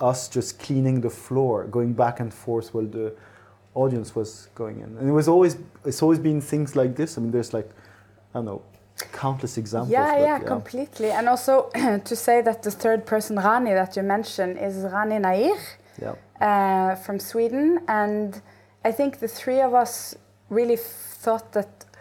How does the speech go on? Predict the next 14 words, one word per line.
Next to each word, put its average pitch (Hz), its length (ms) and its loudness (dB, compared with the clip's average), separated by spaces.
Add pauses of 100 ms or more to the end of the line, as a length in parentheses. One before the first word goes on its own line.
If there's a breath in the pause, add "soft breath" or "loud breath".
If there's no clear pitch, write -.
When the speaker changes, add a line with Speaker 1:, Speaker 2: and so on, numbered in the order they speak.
(260 loud breath)
Speaker 2:
or - 60 0
felt 233 300 -2
that 220 160 -2
there 214 120 0
is, 220 220 0 (340)
in 214 140 0
a 214 40 -4
way, 220 240 2
all 220 200 2
this 226 160 0
potential 233 800 0
in 214 180 0
going 220 540 2
to 208 440 -2